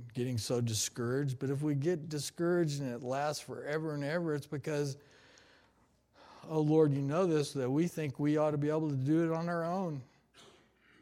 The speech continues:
So, Lord, we thank you for your work in us. We pray that where we live, where we work, where we go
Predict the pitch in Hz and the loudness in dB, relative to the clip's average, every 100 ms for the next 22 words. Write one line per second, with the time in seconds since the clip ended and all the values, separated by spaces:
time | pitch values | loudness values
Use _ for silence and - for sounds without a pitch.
0 | - _ _ _ _ _ _ _ _ _ | -20 _ _ _ _ _ _ _ _ _
1 | _ _ _ _ _ _ _ _ _ _ | _ _ _ _ _ _ _ _ _ _
2 | _ _ _ _ _ - 127 143 127 117 | _ _ _ _ _ -4 2 2 4 0
3 | - 143 123 127 107 131 120 120 120 120 | 0 -2 -2 -4 -6 -4 -2 0 0 -2
4 | 110 123 123 127 - - - _ _ _ | -4 -6 -6 -6 -8 -10 -14 _ _ _
5 | - _ - 117 113 - 131 127 120 104 | -20 _ -8 -6 -4 -4 0 0 0 -4
6 | - - - _ _ _ _ _ _ _ | -8 -18 -20 _ _ _ _ _ _ _
7 | _ _ - 120 117 110 101 - - _ | _ _ -8 -4 0 0 -2 -8 -20 _
8 | 123 127 143 143 139 - - _ _ _ | -2 2 2 2 -2 -10 -20 _ _ _
9 | - 110 107 104 104 123 135 139 139 - | -10 -6 -6 -6 -4 -2 0 -2 -8 -20
10 | _ _ _ _ _ _ _ _ _ _ | _ _ _ _ _ _ _ _ _ _
11 | _ _ _ 120 120 120 107 107 127 131 | _ _ _ -6 -4 -2 -2 -2 0 0
12 | 131 127 | 0 0